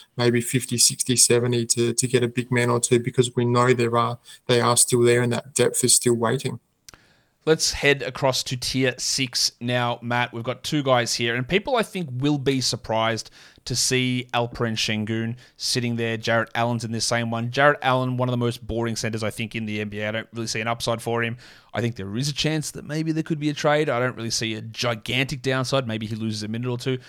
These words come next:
Speaker 2: But Şengün's the, one of the biggest hit or miss guys, I think, in the entire draft. If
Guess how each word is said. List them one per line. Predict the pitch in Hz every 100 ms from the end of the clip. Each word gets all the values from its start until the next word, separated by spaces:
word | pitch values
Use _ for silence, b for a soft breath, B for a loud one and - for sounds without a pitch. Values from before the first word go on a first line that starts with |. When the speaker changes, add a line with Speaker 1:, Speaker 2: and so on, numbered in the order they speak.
| B B
Speaker 2:
But | -
Şengün's | 139 214 175 175 143
the, | - 123
one | 117 123 143 175
of | 170 123
the | 135
biggest | 139 127 120 -
hit | 139
or | 123
miss | 113 -
guys, | 113 110
I | 107
think, | 104 104
in | 101
the | 104
entire | 101 104 98
draft. | 95 95 92 - B B -
If | 110